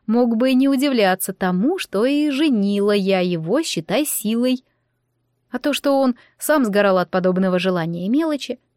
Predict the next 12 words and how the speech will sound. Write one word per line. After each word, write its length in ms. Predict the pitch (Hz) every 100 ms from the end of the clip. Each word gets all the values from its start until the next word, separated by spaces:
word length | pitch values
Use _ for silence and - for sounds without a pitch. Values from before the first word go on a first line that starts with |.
| _ _ _ _ _ _ _ -
Его 320 | 214 208 208
ошарашенные, 680 | 208 214 185 208 - 175
одновременно 520 | 170 196 208 226 214 208
счастливое 500 | 220 208 226 202 202
лицо 300 | 202 - 262
в 40 |
момент, 400 | 196 190 196 185
когда 280 | - 185 180
мы 100 | 185
стояли 380 | - 190 185 180
у 60 |
алтаря, 480 | 180 180 196 247 254